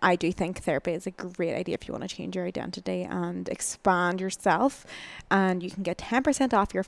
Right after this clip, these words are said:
first month with betterhelp dot com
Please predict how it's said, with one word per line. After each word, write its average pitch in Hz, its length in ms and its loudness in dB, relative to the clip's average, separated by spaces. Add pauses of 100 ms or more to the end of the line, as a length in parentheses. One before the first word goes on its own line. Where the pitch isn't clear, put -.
first 269 340 6
month 202 440 2 (440)
with 185 520 0 (400)
betterhelp 220 380 4 (200)
dot 208 180 4
com 180 360 0